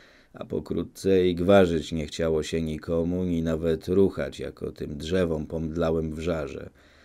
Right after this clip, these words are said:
A że przy tym i wieś zasiadła do misek, to się już prawie całkiem uspokoiły. Jeno co tam dzieci podniesły wrzaski, kaj śnieka i konie szarpnęły przy wozach.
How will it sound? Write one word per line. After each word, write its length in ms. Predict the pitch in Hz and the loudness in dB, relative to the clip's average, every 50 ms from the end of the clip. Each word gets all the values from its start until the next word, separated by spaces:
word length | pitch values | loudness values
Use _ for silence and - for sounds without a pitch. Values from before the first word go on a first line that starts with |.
| _ _ _ | _ _ _
A 80 | - - | -16 -10
że 140 | - 71 | -10 -10
przy 200 | - - - 95 | -10 -6 -8 -6
tym 220 | 92 - 104 98 92 | -2 0 0 0 2
i 100 | 87 82 | 0 0
wieś 280 | 78 85 92 104 107 | 2 4 4 4 4
zasiadła 560 | 98 87 90 82 80 - 95 95 101 98 101 95 | 4 2 0 0 0 0 -2 -2 0 2 0 2
do 160 | 87 90 82 | 2 0 0
misek, 440 | 80 104 - - - - 92 92 - | 0 -4 -6 -6 -6 -8 -8 -8 -6
to 120 | - 87 | -10 -10
się 140 | - - 95 | -6 -4 -2
już 200 | 92 87 85 - | -2 -2 -4 -4
prawie 320 | - 92 92 90 87 87 | -2 0 2 2 2 0
całkiem 500 | 82 - - 98 95 85 - 85 73 71 | 0 0 2 2 2 2 0 -4 -6 -6
uspokoiły. 800 | 73 78 - _ - 80 - - - 80 76 76 69 65 67 71 | -8 -12 -10 _ -6 -6 -4 -2 -2 -2 -2 -2 -6 -8 -10 -10
Jeno 300 | - - - - - 50 | -10 -10 -10 -8 -8 -10
co 180 | - - 87 82 | -8 -8 -8 -4
tam 260 | - 98 92 95 92 | -2 0 0 0 2
dzieci 400 | 85 107 117 117 98 - - 92 | 4 4 4 4 4 0 -4 -4
podniesły 640 | - - - 78 - - 85 85 - - 80 76 71 | -4 -4 -6 -6 -4 -2 -2 -2 -4 -4 -6 -6 -6
wrzaski, 600 | 65 71 82 90 95 98 95 92 - - 87 82 | -6 -4 -2 0 0 0 0 -2 -6 -8 -8 -8
kaj 280 | - - 78 76 76 73 | -6 -4 -4 -2 -2 -4
śnieka 600 | - - - 82 87 98 104 - - 95 87 82 | -6 -6 -4 -4 -2 -2 -4 -4 -4 -4 -2 -2
i 240 | 80 80 76 80 - | -4 -6 -8 -10 -12
konie 560 | - - - 90 98 98 92 87 80 78 76 | -10 -6 -2 0 0 0 0 -2 -2 -4 -6
szarpnęły 680 | 80 - 87 87 85 82 - - 98 95 90 85 82 78 | -8 -4 -4 -4 -4 -4 -2 -2 0 2 2 2 0 0
przy 220 | - - - 76 | -4 -6 -10 -8
wozach. 640 | 67 71 - - - - - - - - _ _ | -8 -8 -12 -12 -12 -16 -18 -20 -20 -20 _ _